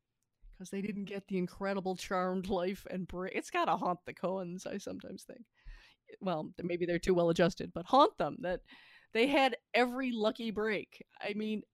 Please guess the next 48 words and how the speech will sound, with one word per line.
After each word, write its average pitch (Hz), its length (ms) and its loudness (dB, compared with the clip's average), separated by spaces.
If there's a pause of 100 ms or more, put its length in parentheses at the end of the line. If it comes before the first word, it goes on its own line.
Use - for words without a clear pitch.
(140)
I 226 60 2
mean, 226 280 0
my 226 120 2
favorite 262 300 0
story 196 320 0
I 175 40 0
love 180 160 -4
to 190 60 -4
tell 165 260 -2
about 175 200 -4
how 185 120 0
lucky 175 300 -4
they 175 140 -6
were. 180 240 -8 (1300)
They're 226 100 0
coming 285 320 6
up, 196 260 4
they're 185 120 0
kids, - 580 0
basically, 175 500 -2
right 190 220 2
out 190 160 6
of 208 100 -4
college. 175 640 -4 (1160)
Joel 269 360 8
knows 247 300 8
somebody 185 500 2
he's 180 200 -4
gonna 196 160 2
ask 196 380 0
to 185 100 -2
shoot 220 280 0
a 190 40 2
f-, - 180 -8
little 196 220 -2
footage - 880 -2
so - 200 -8
that 175 200 -2
they 180 100 0
can 180 140 0
use 214 500 8
to 180 240 0
raise 190 300 2
money 185 320 2
for 165 240 -4
Blood 160 260 -6
Simple. 190 440 2
He 175 260 -4